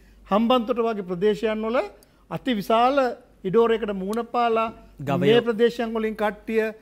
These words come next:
Speaker 1: වතුර එකතු කර ගන්න ටැංකිය අරන් ගිහිලා දීලා,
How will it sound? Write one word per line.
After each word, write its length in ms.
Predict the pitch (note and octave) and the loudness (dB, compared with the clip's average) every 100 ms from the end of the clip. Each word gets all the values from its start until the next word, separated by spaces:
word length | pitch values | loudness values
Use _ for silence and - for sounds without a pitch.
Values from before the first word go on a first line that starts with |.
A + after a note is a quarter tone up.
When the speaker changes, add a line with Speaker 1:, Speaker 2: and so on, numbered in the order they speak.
| _ _ | _ _
Speaker 1:
වතුර 320 | F3+ F#3 A#3 | -2 2 2
එකතු 220 | A3+ G#3+ | 2 -2
කර 120 | A3+ | -6
ගන්න 220 | G#3+ A3 | -6 -6
ටැංකිය 480 | G3 F3+ F#3 G3+ B3 | -6 -4 -6 -4 -2
අරන් 200 | A#3 A#3 A3+ | 0 -2 -4
ගිහිලා 260 | A3+ A3 | -4 -4
දීලා, 360 | G3 G#3+ G#3+ | -6 -6 -6